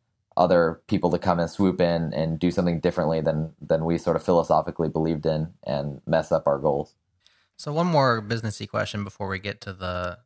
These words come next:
Speaker 2: to the subject matter, which is Vagrant and Otto. Uh, I've been looking at your contributions graph here while you guys have been talking,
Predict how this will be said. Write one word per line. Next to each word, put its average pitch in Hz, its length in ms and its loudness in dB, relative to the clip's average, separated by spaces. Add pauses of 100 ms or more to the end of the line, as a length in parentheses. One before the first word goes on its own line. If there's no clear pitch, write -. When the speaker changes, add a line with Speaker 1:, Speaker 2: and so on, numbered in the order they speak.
Speaker 2:
to - 80 -20
the 92 80 -12
subject 95 320 -6
matter, 90 260 -4
which 87 180 -10
is 90 340 -12
Vagrant 92 300 -6
and 90 100 -8
Otto. 92 500 -2 (540)
Uh, 92 420 -2
I've 92 80 -4
been 104 200 -4
looking 127 260 -2
at 110 160 -6
your 101 120 -2
contributions 107 760 -2
graph 90 420 0 (120)
here 90 400 -6
while 92 180 -8
you 92 80 -8
guys 90 140 -8
have 92 80 -14
been 90 100 -10
talking, 95 520 -6